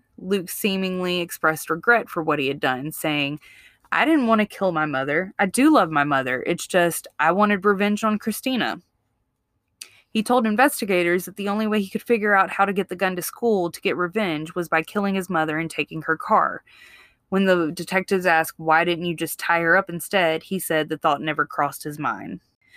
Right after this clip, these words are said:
When discussing Christina in his confession, Luke immediately choked up, and he told the detectives, "I got her right in the heart," he said inaccurately of where he had shot his ex-girlfriend. He shot her in the lower back.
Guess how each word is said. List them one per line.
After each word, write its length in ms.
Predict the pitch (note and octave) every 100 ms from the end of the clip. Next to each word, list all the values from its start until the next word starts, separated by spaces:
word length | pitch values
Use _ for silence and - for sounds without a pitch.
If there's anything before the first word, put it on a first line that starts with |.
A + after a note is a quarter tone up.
| - _ -
When 140 | G#3+
discussing 520 | G3+ - C4 C4 C#4
Christina 460 | C4+ C4 - B3 A#3+
in 140 | A3
his 120 | G#3+
confession, 640 | - G3 F#3+ G3 - D#3+ D#3+
Luke 200 | E3+ E3+
immediately 480 | F3 F3+ G3+ G3 G#3+
choked 340 | - F3+ F3+
up, 320 | D3+ C#3+ C#3 _ _ _ _ -
and 140 | E3+ F3
he 60 |
told 200 | E3+ F#3
the 60 | F3+
detectives, 640 | D#3+ - E3+ - D3 D3+ -
"I 80 | E3
got 240 | G3 F#3+
her 120 | F#3
right 240 | E3+ F3 E3+
in 140 | E3+
the 80 | D#3+
heart," 400 | D3+ E3+ D3 - _ _ _ _
he 160 | F#3
said 260 | F3+ F#3+ F3
inaccurately 680 | E3 D#3 E3 - D3+ G#2 D3
of 100 | D3
where 200 | D3+ D3
he 80 | C#3
had 120 | C#3
shot 300 | - C#3 - _ _
his 220 | - D#3
ex-girlfriend. 840 | C#3 - - C3+ C#3 - F#2+ -
He 140 | _ E3+
shot 280 | - F#3 F3+
her 120 | E3+
in 80 | D#3+
the 80 |
lower 300 | D3+ D3+ C#3
back. 520 | C3 C3+ C3+ - -